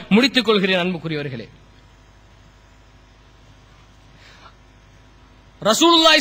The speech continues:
ஸல்லல்லாஹு அலைஹி வஸல்லம் அன்னவர்கள் நிற்கின்றார்கள். அவர்களுடைய தோழர் அபூபக்கர் சித்திக் ரலியல்லாஹு தஆலா அன்ஹு அவர்களும் நிற்கின்றார்கள். அபூஜஹலுடைய மனைவி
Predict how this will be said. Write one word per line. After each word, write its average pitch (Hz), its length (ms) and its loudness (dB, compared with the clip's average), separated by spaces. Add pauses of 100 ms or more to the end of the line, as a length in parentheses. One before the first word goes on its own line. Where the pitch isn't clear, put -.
ஸல்லல்லாஹு 311 500 4
அலைஹி 294 400 4
வஸல்லம் 285 400 2
அன்னவர்கள் 247 680 0 (1000)
நிற்கின்றார்கள். 254 1000 2 (1300)
அவர்களுடைய 302 960 4 (300)
தோழர் 269 600 4 (160)
அபூபக்கர் 311 540 2
சித்திக் 277 420 -2
ரலியல்லாஹு 294 600 2 (100)
தஆலா 277 400 4
அன்ஹு 254 180 2
அவர்களும் 247 520 2
நிற்கின்றார்கள். 226 800 -2 (1600)
அபூஜஹலுடைய 277 840 -2
மனைவி 214 720 -2